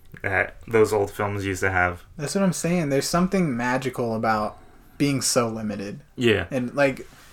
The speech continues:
Speaker 2: there's this, I, I like to draw and stuff sometimes, and there's this challenge where you pick, like, three random colors,
Speaker 1: Mm-hmm.
Speaker 2: and you have to make a piece of art out of it.
Speaker 1: Yeah.
Speaker 2: And that's, like, to me, that's so interesting. And that's kinda how it was back then.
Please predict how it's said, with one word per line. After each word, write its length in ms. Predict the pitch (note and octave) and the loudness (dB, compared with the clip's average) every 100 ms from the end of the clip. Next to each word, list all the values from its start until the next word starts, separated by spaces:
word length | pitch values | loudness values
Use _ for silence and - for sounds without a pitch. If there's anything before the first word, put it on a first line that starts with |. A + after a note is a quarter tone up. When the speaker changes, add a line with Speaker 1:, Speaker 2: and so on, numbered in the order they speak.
| - | -2
Speaker 2:
there's 260 | E3+ E3+ F3 | 6 6 8
this, 300 | F#3 E3+ - | 6 6 2
I, 160 | B2 D3 | 0 2
I 140 | D3+ | 4
like 180 | D3+ D3 | 4 4
to 80 | C3 | -2
draw 300 | B2 A2+ A2+ | 2 4 4
and 100 | A2+ | 2
stuff 220 | - G#2+ | -4 -6
sometimes, 540 | - A2 A#2 A2 A2+ | -6 -6 -6 -6 -6
and 100 | A#2+ | -4
there's 200 | B2 B2 | -2 0
this 140 | B2+ - | -2 -4
challenge 460 | - C#3+ C3+ B2 | 0 0 2 0
where 100 | B2 A#2 | -2 -2
you 120 | A2+ | -4
pick, 260 | C#3+ B2 | -4 -4
like, 160 | B2+ G#2+ | -6 -6
three 220 | - C3 | 0 0
random 340 | A#2+ A#2+ A#2+ A2+ | 2 0 -2 -4
colors, 500 | A2 A2 C3+ D3+ - | -4 -2 -4 -4 -4
Speaker 1:
Mm-hmm. 300 | B2+ B2+ C#3+ | 0 0 0
Speaker 2:
and 100 | C3+ | 0
you 60 | B2 | 2
have 200 | C#3 C3+ | 0 0
to 80 | B2 | -2
make 300 | A#2+ A#2+ - | -2 -6 -8
a 80 | B2 | -12
piece 280 | - B2 - | -8 -8 -8
of 100 | - | -6
art 220 | A2+ A#2+ | -6 -6
out 160 | - D2 | -6 -12
of 80 | - | -12
it. 140 | C2 - - - - - - | -14 -16 -20 -20 -20 -20 -8
Speaker 1:
Yeah. 240 | C#3+ A#2+ G2+ | 2 2 2
Speaker 2:
And 180 | C3 B2+ | 0 4
that's, 240 | C#3 - | 4 4
like, 260 | D#3 B2 A#2+ | 4 4 0
to 140 | - | 0
me, 220 | C#3+ C#3+ C#3 | 2 2 2
that's 220 | A#2+ - | 0 -2
so 300 | - D3 B2+ | 4 4 4
interesting. 500 | C3 C3+ B2 - A2+ | -2 -2 -4 -4 -4
And 80 | B2 | 2
that's 160 | D3 | 2
kinda 240 | - E3 D#3 | 2 2 4
how 160 | D#3+ | 4
it 60 | C#3+ | 6
was 180 | D3 C#3+ | 6 6
back 280 | C#3+ C3+ C#3 | 4 2 2
then. 400 | F3+ D#3+ A2+ | 0 0 -6